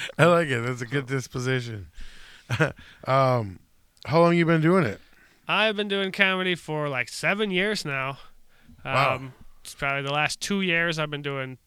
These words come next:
Speaker 2: shows, multiple shows every week.
Speaker 1: Okay.
Speaker 2: So it's been stepping up a lot recently. So,
Speaker 1: Awesome.
Speaker 2: of
Speaker 1: Good for
Speaker 2: course,
Speaker 1: you.
Speaker 2: then this social distancing goes down, s-,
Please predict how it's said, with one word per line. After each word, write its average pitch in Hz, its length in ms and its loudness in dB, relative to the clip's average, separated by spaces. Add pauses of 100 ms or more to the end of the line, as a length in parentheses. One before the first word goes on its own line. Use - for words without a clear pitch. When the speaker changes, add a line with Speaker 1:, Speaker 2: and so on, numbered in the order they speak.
Speaker 2:
shows, 131 640 -6 (320)
multiple 143 420 -6
shows 139 360 -4
every 131 260 -6
week. 127 420 -6 (360)
Speaker 1:
Okay. 131 240 -6
Speaker 2:
So 131 160 -2
it's 131 120 -6
been 135 380 -6
stepping - 500 -4
up 135 180 -4
a 127 40 -8
lot 123 600 -2
recently. 123 500 -10
So, 120 180 -10
Speaker 1:
Awesome. 117 600 -6
Speaker 2:
of 127 100 -6
Speaker 1:
Good - 80 -10
for 143 60 -6
Speaker 2:
course, 135 180 -4
Speaker 1:
you. 156 60 -8
Speaker 2:
then 127 180 -8
this - 360 -8 (800)
social 147 400 -2
distancing 139 560 -6
goes 131 220 -6
down, 131 300 -2
s-, - 140 -6